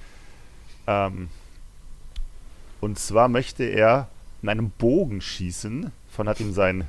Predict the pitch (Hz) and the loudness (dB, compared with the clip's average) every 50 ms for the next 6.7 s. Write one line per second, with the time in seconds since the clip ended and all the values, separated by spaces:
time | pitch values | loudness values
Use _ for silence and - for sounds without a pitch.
0 | - - - - 95 98 92 85 92 95 - - - - 101 87 - 87 90 - | -6 -6 -2 0 0 0 2 4 4 4 4 4 4 4 4 4 4 2 -2 -2
1 | - - - 87 98 120 170 240 - - 107 101 98 101 98 - - 107 117 151 | -4 -4 -2 0 0 0 -2 -2 -4 -4 -2 0 0 0 0 0 0 2 4 4
2 | 208 208 180 180 175 180 165 - - - - - - - 123 143 180 - - 151 | 2 2 0 0 -2 -2 -2 -4 -8 -12 -16 -10 0 2 4 4 4 2 -2 -6
3 | 135 - - - - 160 165 - - 135 127 127 120 123 120 123 127 127 110 117 | -6 -6 -6 -8 -6 -6 -6 0 2 4 4 4 4 4 4 6 4 4 2 0
4 | 113 - - 117 120 131 143 147 135 - - - - - - - - - - - | -2 2 4 6 6 6 6 4 2 0 -4 -6 -8 -10 -14 -16 -16 -16 -16 -14
5 | - - - - - - 120 113 113 101 - 113 117 117 113 - 117 117 117 113 | -14 -16 -14 -14 0 6 6 6 6 8 8 8 8 8 4 2 2 2 2 0
6 | - - 104 101 98 85 85 80 85 85 73 - 50 50 | 2 0 0 2 2 0 0 -2 -2 -2 -4 -4 -4 -6